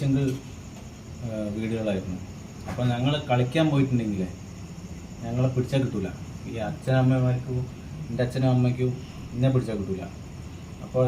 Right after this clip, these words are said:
എൻ്റെ അച്ഛനറിയാം ഫുഡ് അടിക്കുന്ന സമയത്ത് എന്തായാലും അവൻ വരും. അപ്പോൾ അതും കാത്ത് എൻ്റെ അച്ഛൻ ഇങ്ങനെ നിൽക്കും. അത്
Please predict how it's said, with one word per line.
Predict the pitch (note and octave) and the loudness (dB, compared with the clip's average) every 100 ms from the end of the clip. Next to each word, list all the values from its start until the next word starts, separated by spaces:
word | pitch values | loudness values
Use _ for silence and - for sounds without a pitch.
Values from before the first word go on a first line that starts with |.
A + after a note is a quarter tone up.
| B2 - - | 2 -4 -4
എൻ്റെ | A#2+ B2+ | 2 4
അച്ഛനറിയാം | B2+ C3+ C3 A#2 A2+ A2+ - - - - - - - - - - - - - - | 4 4 4 4 0 -4 -6 -14 -14 -14 -14 -14 -14 -14 -14 -14 -12 -12 -10 -4
ഫുഡ് | A#2+ C3 | 0 4
അടിക്കുന്ന | C#3 C3+ C3 B2+ | 6 6 6 6
സമയത്ത് | A2+ A#2 - G#2+ | 2 -2 0 0
എന്തായാലും | G#2+ A2 A2 | 2 0 0
അവൻ | G#2+ F#2+ | 0 0
വരും. | F#2 F#2 F2 - - - - - - - - - - | 0 -2 -4 -8 -12 -12 -12 -14 -14 -14 -14 -14 -12
അപ്പോൾ | - B2 A#2 | -2 2 2
അതും | A2+ C3+ | 2 4
കാത്ത് | A#2+ - B2 | 4 4 0
എൻ്റെ | A2 | -4
അച്ഛൻ | - A2 | -4 -4
ഇങ്ങനെ | G#2+ G2 | -2 -4
നിൽക്കും. | F2+ - - - - - - - - - - | -6 -8 -12 -12 -14 -14 -14 -14 -14 -12 -6
അത് | A2 | -4